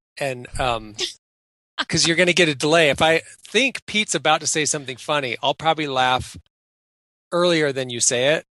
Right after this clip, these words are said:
Speaker 1: just so that it works, so it synchronizes. Um, yeah, how about the new, uh,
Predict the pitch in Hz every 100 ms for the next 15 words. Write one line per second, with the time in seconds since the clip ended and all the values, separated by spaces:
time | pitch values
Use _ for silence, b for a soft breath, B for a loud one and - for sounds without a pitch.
0 | - 151 135 - - 160 135 127 - 123
1 | 135 120 110 - 117 - 127 123 113 110
2 | 110 - B B B B - 165 185 185
3 | _ _ _ - - 214 220 214 175 254
4 | 269 269 247 226 233 220 190